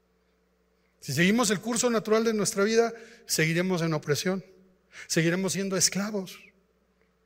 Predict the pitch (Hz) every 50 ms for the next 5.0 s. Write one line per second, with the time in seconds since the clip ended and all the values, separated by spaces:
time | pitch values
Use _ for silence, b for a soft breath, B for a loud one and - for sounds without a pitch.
0 | _ _ _ _ _ _ _ _ _ _ _ _ _ _ _ _ _ _ _ 127
1 | 143 147 156 165 160 165 160 151 - - - 170 143 165 170 165 160 175 196 202
2 | - 165 139 - - 135 135 147 147 - 156 151 139 123 117 127 135 143 151 156
3 | 147 - 123 117 113 - 143 143 147 147 139 123 113 113 107 - 151 151 151 160
4 | 160 160 170 135 185 185 208 202 185 165 180 214 226 202 208 175 147 135 - -